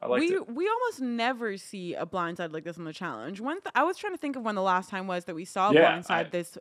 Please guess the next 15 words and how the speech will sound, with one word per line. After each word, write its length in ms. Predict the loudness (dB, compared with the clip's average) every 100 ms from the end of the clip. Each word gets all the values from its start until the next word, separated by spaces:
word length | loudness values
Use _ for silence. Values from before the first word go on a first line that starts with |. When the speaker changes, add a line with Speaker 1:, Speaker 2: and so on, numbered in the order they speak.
| -8
Speaker 2:
of 100 | -6
this 180 | -6 -4
magnitude. 500 | -2 -2 -4 -6 -6
And 60 | -4
I, 140 | -6
I 40 |
think 160 | -2 0
it 80 | 4
might 180 | 8 10
have 100 | 10
been 100 | 6
Speaker 1:
maybe, 680 | 6 4 4 2 0 -4 -10 -10 4
maybe 260 | 4 6 2
Speaker 2:
Tony. 60 |
Speaker 1:
Johnny. 560 | 4 4 4 0 -4 -10